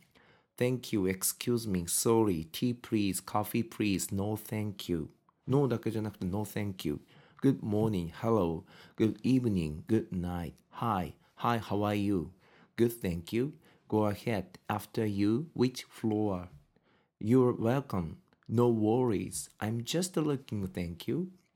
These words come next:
Do you have sweets? Do you have biscuits? I'm looking for, I will take it. How much is it? This one, please. To the, the, the, the, please.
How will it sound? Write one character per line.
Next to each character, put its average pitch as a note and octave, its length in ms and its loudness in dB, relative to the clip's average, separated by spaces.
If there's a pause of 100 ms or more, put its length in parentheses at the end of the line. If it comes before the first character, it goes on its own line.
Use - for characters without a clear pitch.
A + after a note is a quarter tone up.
(260)
Do A#2 120 4
you A#2 240 6
have A2 360 0
sweets? G#2 560 2
Do - 180 -2
you G2 180 2
have F2+ 320 0
biscuits? - 640 -2 (100)
I'm G#2 320 2
looking C#3 380 0
for, E2 340 -6 (400)
I G#2 160 2
will G#2+ 140 2
take C3+ 340 -4
it. - 360 -6 (680)
How A#2+ 220 -2
much A#2 460 -4 (120)
is G2 260 -2
it? - 500 -10 (380)
This C3 320 0
one, E3 180 0
please. F#2 540 -6 (220)
To B2+ 260 4
the, G#2 220 -4
the, G#2 160 -2
the, G2 160 0
the, G2 160 0
please. E2+ 560 -2